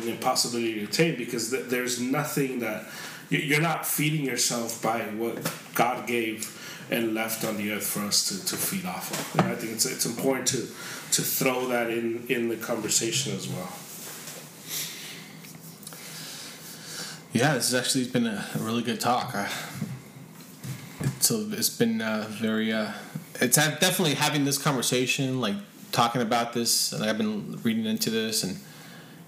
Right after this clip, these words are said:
Speaker 2: it's, it, you know, opens up my eyes more, getting your guys' perspective.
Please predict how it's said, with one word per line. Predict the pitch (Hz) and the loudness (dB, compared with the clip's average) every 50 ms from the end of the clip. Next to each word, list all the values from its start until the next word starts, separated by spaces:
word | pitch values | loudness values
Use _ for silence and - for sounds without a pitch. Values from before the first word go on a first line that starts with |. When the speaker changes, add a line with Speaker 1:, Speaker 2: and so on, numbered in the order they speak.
| - - - | -16 -12 -8
Speaker 2:
it's, | - - - - - - - | -6 -6 -6 -4 -4 -4 -4
it, | - - - - - - - - - - - - - | -6 -6 -8 -12 -18 -18 -18 -20 -18 -16 -16 -8 -4
you | - 113 110 | 0 0 2
know, | 113 90 | 2 0
opens | 85 - 120 - 117 | 0 0 0 0 0
up | 113 | 2
my | 104 | 2
eyes | 101 101 107 107 | 2 2 2 0
more, | 107 113 110 98 87 | 0 -2 -2 -2 -4
getting | - - 95 98 98 95 | -4 -2 0 0 0 0
your | 95 95 | -2 0
guys' | 95 95 95 95 - - | 0 0 2 0 0 -2
perspective. | - - - - - - - - - - - - - - - - | -2 0 0 0 0 0 -2 -4 -4 -8 -8 -8 -8 -10 -12 -12